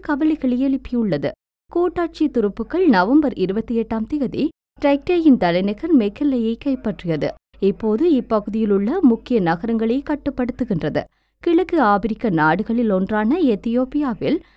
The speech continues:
ரக்டேயன்ஸ் எனப்படும் சமூகத்தை சேர்ந்த பெரும்பாலானோர் வசித்து வரும்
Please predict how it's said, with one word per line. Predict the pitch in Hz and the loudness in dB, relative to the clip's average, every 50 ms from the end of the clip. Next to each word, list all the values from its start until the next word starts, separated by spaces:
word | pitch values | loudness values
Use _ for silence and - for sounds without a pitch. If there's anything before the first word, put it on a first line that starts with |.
| _ - | _ -4
ரக்டேயன்ஸ் | - 285 277 277 - - 370 359 330 302 311 339 339 - - | -2 0 0 0 0 0 0 2 2 4 2 2 0 -2 -2
எனப்படும் | 226 214 214 214 220 - 226 220 240 320 339 | -2 -2 0 -2 -2 -2 -2 0 0 0 0
சமூகத்தை | - - 233 214 214 220 220 - 226 - - 233 226 | 0 -2 0 0 0 0 -2 -2 -4 -4 -4 -4 -4
சேர்ந்த | 214 - 202 202 202 202 302 370 | -4 -2 -2 -2 -2 -2 -2 -2
பெரும்பாலானோர் | - 247 208 202 202 202 220 214 214 214 226 220 226 262 302 381 | -2 0 0 0 0 -2 -4 -4 -4 -2 0 2 2 2 0 0
வசித்து | 269 233 220 - - 226 - 240 | 0 -2 -2 -2 -4 -8 -6 -4
வரும் | 208 226 226 240 262 330 | -4 -4 -2 -2 -2 -4